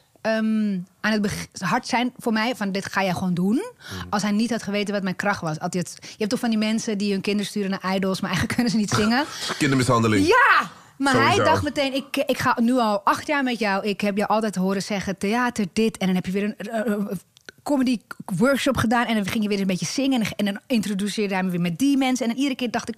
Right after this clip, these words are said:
Speaker 1: "Hm, ja, ik weet het niet." En hij vond het frustrerend ook, omdat hij het talent zag. En hij dacht,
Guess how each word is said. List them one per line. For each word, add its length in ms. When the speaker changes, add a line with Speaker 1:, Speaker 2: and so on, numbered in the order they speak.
Speaker 1:
"Hm, 160
ja, 200
ik 280
weet 140
het 80
niet." 400
En 100
hij 240
vond 180
het 100
frustrerend 600
ook, 140
omdat 140
hij 200
het 140
talent 320
zag. 280
En 80
hij 120
dacht, 260